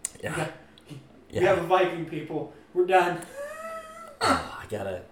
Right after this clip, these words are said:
Speaker 1: what is the... This is a, is a little, this is the last reference I'll make, and then we'll get back on
Speaker 2: Okay.
Speaker 1: topic. Did you ever see the movie Role Models with Paul Rudd and Seann William Scott?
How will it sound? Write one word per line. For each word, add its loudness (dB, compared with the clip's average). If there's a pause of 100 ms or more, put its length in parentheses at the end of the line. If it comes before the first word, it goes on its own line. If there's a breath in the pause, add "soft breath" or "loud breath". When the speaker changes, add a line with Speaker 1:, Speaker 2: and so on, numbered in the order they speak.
(200)
Speaker 1:
what -10
is -12
the... -8 (1400)
This 4
is -4
a, 4
is -6
a 0
little, 0
this -6
is -6
the -2
last 2
reference 2
I'll -4
make, -4
and -6
then -4
we'll -4
get -4
back -4
on -6
Speaker 2:
Okay. -8
Speaker 1:
topic. -2 (540 loud breath)
Did -10
you 2
ever 2
see 0
the -2
movie -2
Role 2
Models -8
with -8
Paul 0
Rudd 2 (240)
and -6
Seann -8
William -8
Scott? -10